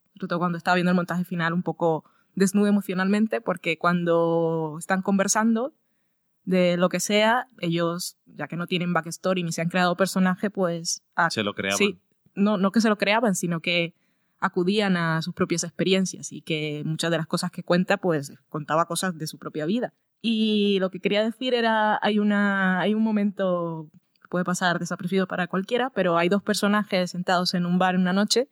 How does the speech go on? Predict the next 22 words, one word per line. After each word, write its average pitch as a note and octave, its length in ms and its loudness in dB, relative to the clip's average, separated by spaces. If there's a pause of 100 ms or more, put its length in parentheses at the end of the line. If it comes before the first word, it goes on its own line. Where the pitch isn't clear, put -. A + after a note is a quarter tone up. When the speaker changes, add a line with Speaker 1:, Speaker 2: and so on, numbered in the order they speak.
(500)
Speaker 1:
y G#3 300 4
están F#3+ 800 2
hablando F#3+ 460 2
de F3 340 2
lo F3+ 80 0
iguales F#3+ 340 2
que G#3+ 140 -2
son, A3+ 380 0 (240)
que F#3 100 -2
llevan F3+ 200 2
los F3+ 100 2
mismos G3 240 0
pantalones G3+ 760 2
y F#3+ 180 2
los E3+ 120 -2
mismos F#3 280 2
zapatos, A3+ 600 0
y - 20 0
mira, A3 240 2
si G3+ 100 -6
parecemos G3+ 520 0
igual, G#3+ 520 2